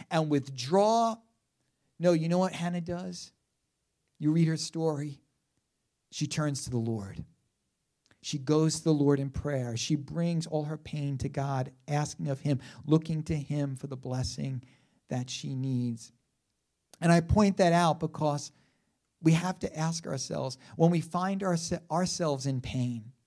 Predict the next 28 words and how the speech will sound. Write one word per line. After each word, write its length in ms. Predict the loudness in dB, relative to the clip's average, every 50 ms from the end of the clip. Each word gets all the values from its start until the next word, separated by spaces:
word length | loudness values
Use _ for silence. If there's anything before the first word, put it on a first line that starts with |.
| _ _ _ -16 0 4
when 140 | 4 6
we 80 | 6 4
find 400 | 2 2 2 2 2 4 4 4
ourselves 480 | 4 2 2 2 0 0 0 0 -2 -2
filled 260 | 2 6 6 8 8
with 140 | 6 4 2
hurt 280 | 0 0 2 2 2
and 100 | 2 0
disappointment, 960 | 0 2 2 0 -2 -2 0 2 2 2 2 0 -4 -6 -6 -4 -4 -4 -6 -12 _ _ _ _ _ _ _ _ _ _ _ _ _ _ _ _ _ _ _ _ _ _ _ _
is 180 | 6 6 6 6
the 100 | 4 6
temptation 800 | 6 6 6 8 6 4 4 6 6 6 4 4 2 0 0 0
for 160 | 0 -2 -2 2
us 300 | 4 4 4 4 4 2 6
to 140 | 6 6 6 6 4 2
begin 240 | 4 4 4 4 4
to 100 | 4 4
vent 420 | 4 4 4 4 4 4 2 2 2
on 180 | 2 2 0 2
others, 480 | 4 4 4 4 4 4 2 2 2 0
to 100 | -2 -2
take 360 | 0 0 4 6 6 4 6 4
revenge, 600 | 2 2 2 2 0 2 2 0 0 -2 -4 -4
to 80 | -4 -2
begin 180 | 0 0 0 2
to 80 | 0
blame 480 | 2 2 4 4 6 6 4 4 4 4
others? 540 | 4 4 6 6 6 6 6 6 4 0